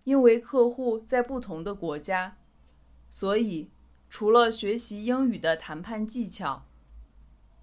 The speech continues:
外贸工作者也要了解不同的文化知识。当然，掌握英语以外的外语，对找客户也有很大好处。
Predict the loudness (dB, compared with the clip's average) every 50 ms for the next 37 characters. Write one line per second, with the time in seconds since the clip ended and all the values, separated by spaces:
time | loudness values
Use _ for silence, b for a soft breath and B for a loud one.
0 | -20 _ _ 2 4 6 8 8 6 6 6 2 -4 -4 0 2 4 4 4 2
1 | 0 -2 -2 -2 -4 -6 -6 -4 -2 2 4 4 4 4 4 2 2 2 0 -4
2 | -4 -4 -4 -8 -12 -14 -12 -14 -14 -14 -8 -6 -4 -4 -4 -6 -8 -8 -10 -4
3 | 0 0 0 0 -2 -8 -10 -8 -6 -4 -4 -6 -6 -8 -14 -18 _ _ _ _
4 | _ _ _ _ _ _ _ _ _ _ _ _ _ _ _ _ _ _ _ _
5 | 2 2 2 2 2 2 2 2 2 0 -10 _ _ _ _ _ _ _ _ _
6 | _ 2 2 2 4 4 4 4 4 6 4 2 0 2 2 2 2 2 0 -4
7 | -4 0 4 4 4 4 4 2 0 2 4 4 4 4 2 0 -6 -8 -12 -14
8 | -14 _ _ _ -20 -20 -20 _ _ _ _ _ _ _ 0 2 2 2 2 -2
9 | -2 2 4 4 4 2 -4 -6 -4 -4 -6 -8 -6 -6 -6 -6 -8 b b b
10 | b -10 -2 2 2 2 2 0 -4 -12 -14 -4 0 2 2 2 2 -2 -12 -14
11 | -12 -12 -12 -8 -8 -8 -8 -10